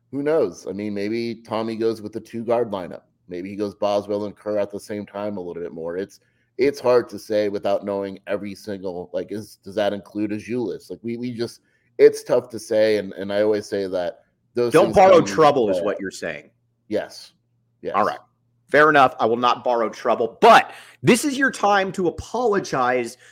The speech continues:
Speaker 2: to the local fan base, to the A I A representatives about Cody Williams being named to the McDonald's All-American
Speaker 1: Yeah.
Speaker 2: team. Will you apologize right now, Jason?
Speaker 1: Um, no.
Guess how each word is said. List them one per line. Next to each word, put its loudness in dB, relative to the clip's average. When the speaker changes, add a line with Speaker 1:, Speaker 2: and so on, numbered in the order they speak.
Speaker 2:
to -2
the -4
local 2
fan -2
base, 0
to -10
the -8
A 4
I 4
A 4
representatives -2
about 0
Cody 0
Williams 0
being 0
named 2
to -2
the -4
McDonald's 0
All-American 4
Speaker 1:
Yeah. -12
Speaker 2:
team. -8
Will 6
you 10
apologize 8
right 8
now, 8
Jason? 0
Speaker 1:
Um, -4
no. -8